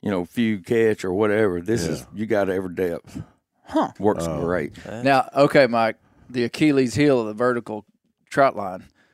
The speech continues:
Speaker 4: What if it gets hung up down there?
Speaker 1: We, you really don't. Not in the Mississippi River. I mean, there's not that much structure anyway, and, uh,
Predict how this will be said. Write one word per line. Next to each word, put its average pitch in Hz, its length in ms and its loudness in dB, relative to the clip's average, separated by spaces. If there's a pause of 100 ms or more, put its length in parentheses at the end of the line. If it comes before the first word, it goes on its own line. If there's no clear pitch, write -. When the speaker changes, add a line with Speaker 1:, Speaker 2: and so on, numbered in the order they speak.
(160)
Speaker 4:
What 175 180 4
if 160 100 0
it 151 40 2
gets 151 180 -2
hung 160 200 4
up 180 160 0
down 104 180 -10
there? 104 240 -18 (1600)
Speaker 1:
We, 110 240 -2
you 113 260 0
really 120 260 4
don't. 117 360 0 (140)
Not 117 180 4
in 123 60 2
the 117 60 4
Mississippi 143 400 4
River. 113 300 6
I 123 40 6
mean, 117 160 4
there's 104 160 -2
not 120 220 2
that 101 100 0
much 107 200 -2
structure 104 460 -2
anyway, 95 460 -2
and, 87 240 -2
uh, 85 260 0